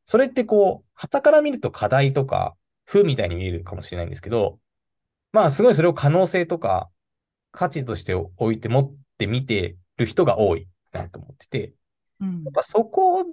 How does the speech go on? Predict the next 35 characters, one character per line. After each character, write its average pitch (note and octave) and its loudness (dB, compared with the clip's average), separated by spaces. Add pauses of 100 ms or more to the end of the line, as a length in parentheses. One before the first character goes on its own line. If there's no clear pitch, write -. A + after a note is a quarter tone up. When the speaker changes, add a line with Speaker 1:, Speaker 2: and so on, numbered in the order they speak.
Speaker 1:
で、 F3+ 2
そ - -10
の D4 0
コ D#4 -2
ミ D#4+ 4
ュ - -2
ニ D#4 -10
テ - -6
ィ - 0
に A2+ 0
い - -10
た A2 -2
り G2+ -4
と - -8
か、 - -12
そ D#3 -2
う C#3+ -6
い D#3 -4
う D#3 0
中 D3+ 0
に F2+ -8
入 G2 -10
れ G2+ -4
て、 - -4 (220)
そ C#3+ -2
こ E3+ 2
に E3 0
関 C3+ -4
わ D#3 4
れ D#3+ 2
る A2+ -4
こ G#2+ -12
と - -14
っ - -20
て、 - -8